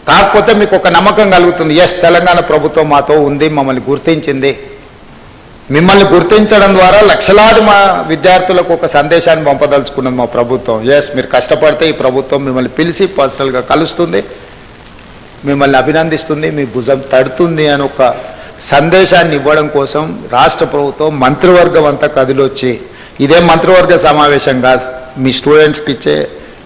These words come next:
ఓ చిన్న, ఆ, ఏమంటారు, గెస్. అయినా ఎందుకు ఇంతమంది మంత్రివర్గ సహచరులందరినీ ఈరోజు ఈ వేదిక మీద కూర్చోబెట్టినామంటే, మీ ద్వారా తెలంగాణ రాష్ట్రంలో ఉన్న నిరుద్యోగ యువకులకు ఒక నమ్మకం, విశ్వాసం కల్పించాలనేది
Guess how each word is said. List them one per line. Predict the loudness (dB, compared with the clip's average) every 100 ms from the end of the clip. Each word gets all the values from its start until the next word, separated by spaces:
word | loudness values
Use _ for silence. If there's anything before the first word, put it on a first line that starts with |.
| -20 -20 -20 -20 -12
ఓ | -6 -6
చిన్న, | -8 -10 -6 -4 -4 -6 -20 -20 -20 -20 -20 -20 -20 -20 -20 -16 -12
ఆ, | -8 -8 -8 -6 -4
ఏమంటారు, | -4 -4 -6 -2 0
గెస్. | 0 -2 -4 -10 -20 -20 -20 -20 -20 -6 0
అయినా | 2 4
ఎందుకు | 2 2 2 2
ఇంతమంది | 0 0 0 0 0
మంత్రివర్గ | 0 0 2 2 0
సహచరులందరినీ | 0 0 0 0 2 0 0 0 0 -2 -4 -12 -20 -8 -2
ఈరోజు | 2 2 2
ఈ |
వేదిక | 0 0 -2
మీద | -4 -2
కూర్చోబెట్టినామంటే, | -4 -6 -8 -4 -4 -4 -6 -8 -8 -6 -6 -8 -20 -20 -20 -20 -20 -16 -8
మీ | -2 2 4 2
ద్వారా | 4 4 4 4 2
తెలంగాణ | 2 2 2 2 2 4 2
రాష్ట్రంలో | 2 0 0 -4 0 0
ఉన్న | 0 -4
నిరుద్యోగ | -4 -4 -4 -2 0 0 0
యువకులకు | -2 0 2 2 0 -4 -4 -2
ఒక | -2 -2 -2
నమ్మకం, | -2 0 -2 -2 -2 -2 -4
విశ్వాసం | -6 0 0 0 -4
కల్పించాలనేది | -4 -4 -6 -4 -2 -2 -2 -6 -6